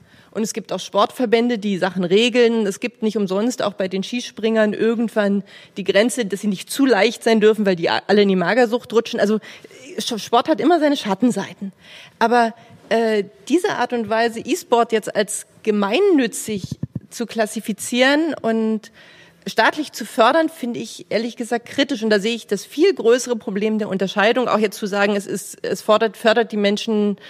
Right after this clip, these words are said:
und fordert, äh, ja, wir wissen, dass heutzutage alle Menschen mit ihren Daumen schneller sind als heutzu-, äh, als früher, weil wegen Smartphone und so weiter. Ist deswegen Smartphone-Tippen Sport? Nein. Also,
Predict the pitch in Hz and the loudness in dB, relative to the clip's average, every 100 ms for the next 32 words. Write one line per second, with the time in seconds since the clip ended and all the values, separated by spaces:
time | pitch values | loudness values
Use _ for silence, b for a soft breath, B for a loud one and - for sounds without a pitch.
0 | B B B - 208 202 - 202 214 190 | B B B 0 2 2 2 2 2 0
1 | - 202 208 190 180 240 208 202 208 - | 0 4 4 2 -2 -2 -2 -2 -6 -8
2 | 214 214 202 202 226 214 226 226 202 208 | -4 -2 -2 0 0 0 -2 -4 -4 -4
3 | 202 185 190 233 233 - 196 240 240 277 | -2 0 0 -2 -4 -2 4 4 2 0
4 | 190 - 202 - 196 196 185 - 247 262 | -2 -2 -6 -4 -2 -2 -4 -8 0 2
5 | 208 175 170 185 190 190 180 170 180 190 | 4 2 2 0 0 -2 -2 -4 0 0
6 | - 208 185 196 185 175 226 220 B 320 | 2 0 0 -2 -2 2 2 2 B -18
7 | 247 _ - 208 214 262 233 254 233 226 | -18 _ -20 -18 -10 -6 -4 -4 -2 -2
8 | 214 220 233 226 208 - 226 214 208 208 | 0 0 0 -2 -4 0 2 2 2 0
9 | 233 220 175 - b b b b b _ | 2 2 0 -6 b b b b b _
10 | - 208 202 | -8 -4 -4